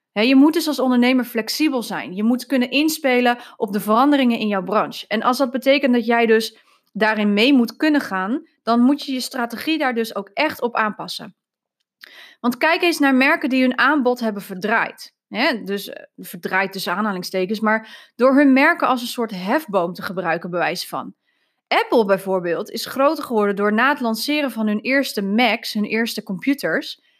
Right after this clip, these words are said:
er steeds meer bij te doen. Hè, ze hebben nu, eh, ze begonnen toen met iPods volgens mij, dat was echt nog wel heel vroeg. Eh, daarna kwamen de, de, de telefoons, de iPhones, de tablets.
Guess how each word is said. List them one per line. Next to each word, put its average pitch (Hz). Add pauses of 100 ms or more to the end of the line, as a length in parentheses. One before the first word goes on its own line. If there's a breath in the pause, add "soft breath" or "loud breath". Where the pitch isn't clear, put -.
(160)
er 233
steeds 359
meer 254
bij 247
te 233
doen. 165 (340)
Hè, 208
ze 247
hebben 202
nu, 180
eh, 175
ze 196
begonnen 226
toen 226
met 226 (220)
iPods 330
volgens 330
mij, 339
dat 247
was 180
echt -
nog 240
wel 240
heel 240
vroeg. 285 (380 loud breath)
Eh, 185
daarna 220
kwamen 202
de, 180
de, 175
de 175
telefoons, 320
de 220
iPhones, 311
de -
tablets. 294